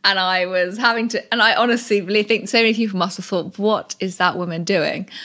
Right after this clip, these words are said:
But I just remember standing opposite what I was calling my saboteur and having to move around it and, and face them head on. And it's basically a bit of role play going on. But it was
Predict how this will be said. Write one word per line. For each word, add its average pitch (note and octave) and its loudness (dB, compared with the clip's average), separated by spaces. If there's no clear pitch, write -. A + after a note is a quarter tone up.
But A#3+ 4
I A#3+ 4
just C#4 -2
remember C4 0
standing A3+ 2
opposite G#3 0
what G3 -2
I F#3 4
was F#3 -6
calling F3 -2
my E3 0
saboteur F3 0
and F#3+ -2
having F#3+ -2
to G#3 -6
move G3+ 0
around F#3 2
it - -6
and, F3+ -10
and E3 -2
face B3 0
them F3+ -4
head F#3 -2
on. C#3+ -2
And G#3 -6
it's - -8
basically C4+ -4
a F3 -6
bit E3 0
of E3 -2
role F#3+ 2
play - -10
going G2 -2
on. D#2 -14
But A3+ 4
it A#3+ 2
was B3 0